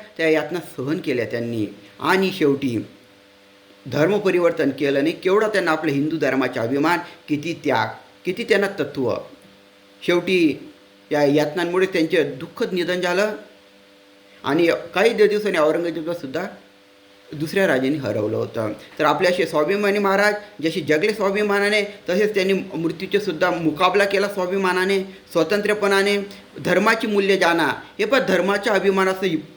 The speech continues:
पाहिजेच तो, एकशे एक टक्के पाहिजे. तुम्हाला धर्माची मूल्य माहीत पाहिजे. दुसऱ्या धर्मांचा देखील आदर करा, देवांचा आदर करा, शांततेने राहा, देशाची सेवा करा,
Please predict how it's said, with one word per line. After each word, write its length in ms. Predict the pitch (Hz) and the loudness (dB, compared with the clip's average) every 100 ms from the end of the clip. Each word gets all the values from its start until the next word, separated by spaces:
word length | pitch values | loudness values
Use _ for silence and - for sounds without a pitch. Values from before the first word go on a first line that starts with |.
| - | -2
पाहिजेच 420 | 165 170 185 165 | 2 4 4 2
तो, 320 | - 135 117 | -2 -4 0
एकशे 260 | 160 190 208 | 0 0 -2
एक 120 | - | -2
टक्के 180 | 190 185 | -2 -2
पाहिजे. 420 | 156 156 196 196 - - | 0 2 4 2 -2 -8
तुम्हाला 260 | 196 240 220 | -2 0 2
धर्माची 380 | 202 208 208 196 | 2 2 0 -2
मूल्य 320 | 151 170 185 | -2 0 0
माहीत 220 | 160 139 | 2 0
पाहिजे. 260 | 139 139 147 | 0 0 0
दुसऱ्या 360 | 160 - 233 | -2 0 0
धर्मांचा 440 | 196 180 170 156 156 | 2 2 2 0 0
देखील 380 | 151 156 220 - - - | -2 0 0 0 -6 -6
आदर 320 | 131 139 196 | -4 0 0
करा, 580 | 190 - 147 156 127 107 - | 0 0 2 4 2 -2 -10
देवांचा 480 | 139 151 180 190 190 | -2 2 4 2 2
आदर 260 | 156 139 143 | 2 2 0
करा, 360 | 139 123 113 107 - - | 0 -2 -2 -4 -10 -6
शांततेने 640 | 180 202 208 208 180 165 139 | -2 0 -2 0 2 2 2
राहा, 180 | 131 | 2
देशाची 540 | 117 123 165 220 196 202 | -2 -2 -2 0 -2 -4
सेवा 360 | - 143 139 | -2 0 0
करा, 460 | 131 123 123 104 - | 0 0 0 0 -4